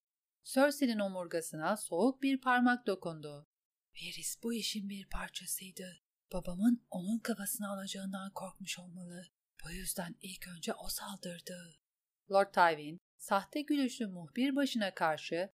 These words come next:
asla sevgi beslememişti. Ve Kızılkale'nin bütün sırlarını bilen bir adam varsa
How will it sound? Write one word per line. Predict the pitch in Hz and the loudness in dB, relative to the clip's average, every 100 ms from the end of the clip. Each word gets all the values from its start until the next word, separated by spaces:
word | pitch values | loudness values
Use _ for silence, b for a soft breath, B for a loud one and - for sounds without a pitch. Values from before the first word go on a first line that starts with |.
| _ | _
asla | 269 285 - 269 | 2 4 4 4
sevgi | 262 262 233 226 | 4 0 0 0
beslememişti. | 208 208 - 175 160 147 - 156 151 _ _ _ - | -2 -2 -2 -4 -6 -10 -4 -4 -4 _ _ _ -2
Ve | 226 | -2
Kızılkale'nin | - 185 202 254 285 254 233 202 | 0 0 2 2 2 2 2 -2
bütün | 175 - 277 | -6 4 4
sırlarını | 285 311 262 220 196 160 | 4 2 2 2 0 -2
bilen | 160 165 160 | -2 -2 -2
bir | 156 | -2
adam | 151 165 165 | 0 0 0
varsa | 147 143 - 180 214 | -4 -4 2 2 2